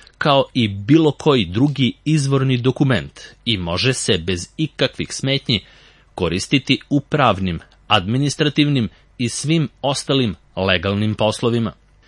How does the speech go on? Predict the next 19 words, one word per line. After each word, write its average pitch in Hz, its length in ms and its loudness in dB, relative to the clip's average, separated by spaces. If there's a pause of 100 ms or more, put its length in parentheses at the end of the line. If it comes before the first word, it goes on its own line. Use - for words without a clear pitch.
(320)
Za 101 200 2
posao 156 480 2
koji 139 360 2
obavljaju 139 540 0
prevodioci 101 800 2 (100)
i 123 100 -2
sudski 127 480 -2
tumači 92 580 -2
Bojnik 90 640 -2 (340)
imaju 156 320 2
sve 135 300 0
potrebne 113 580 0
kvalifikacije. 123 840 0 (420)
Svi 110 380 0
oni 104 220 2
su - 140 -2
diplomirali 113 760 0
na 127 220 0
odgovarajućim 127 880 0